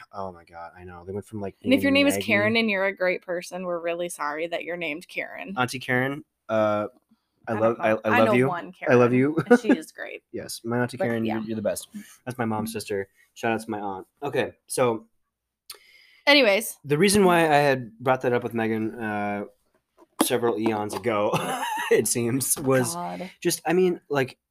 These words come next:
Speaker 1: I, I have, I've developed this theory, and, and actually, I, I told Megan that I wasn't, uh,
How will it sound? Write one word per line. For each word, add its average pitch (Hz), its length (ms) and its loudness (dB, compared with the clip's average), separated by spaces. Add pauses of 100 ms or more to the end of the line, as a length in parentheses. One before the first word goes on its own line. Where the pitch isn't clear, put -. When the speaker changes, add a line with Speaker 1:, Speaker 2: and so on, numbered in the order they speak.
(100)
Speaker 1:
I, 170 320 2
I 120 100 -4
have, 156 380 -2
I've 139 180 -2
developed 123 340 -2
this - 100 -4
theory, 156 220 -2
and, 117 320 -2
and 113 240 0
actually, 113 580 -2 (400)
I, 113 240 -2
I 107 80 -4
told 123 220 -4
Megan 107 300 -2
that 98 120 -4
I 95 60 -4
wasn't, 95 420 -6 (160)
uh, 87 380 -10